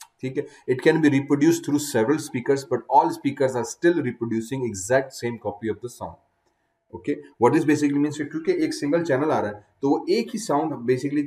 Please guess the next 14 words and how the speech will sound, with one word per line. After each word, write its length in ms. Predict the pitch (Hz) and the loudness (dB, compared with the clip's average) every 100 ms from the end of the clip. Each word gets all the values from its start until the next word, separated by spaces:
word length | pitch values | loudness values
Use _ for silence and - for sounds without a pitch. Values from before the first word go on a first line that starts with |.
| 151 | -2
चार, 280 | 131 131 - | -2 0 -2
पाँच, 240 | 127 131 131 | -4 -4 -4
छः 180 | 135 131 | -2 -2
स्पीकर 360 | - 120 120 | -4 -6 -4
से 220 | 113 127 131 - 113 | -2 0 0 -2 -12
अगर 180 | 113 113 | -6 -4
हम 160 | 113 | -4
लगाए 320 | 110 104 117 | -2 0 0
हुए 100 | 123 | -2
हैं, 120 | 101 - _ _ | -6 -10 _ _
तो 60 | 135 | -14
सब 360 | - - 196 214 | -12 0 0 0
में 60 | 180 | -4
से 200 | - | -4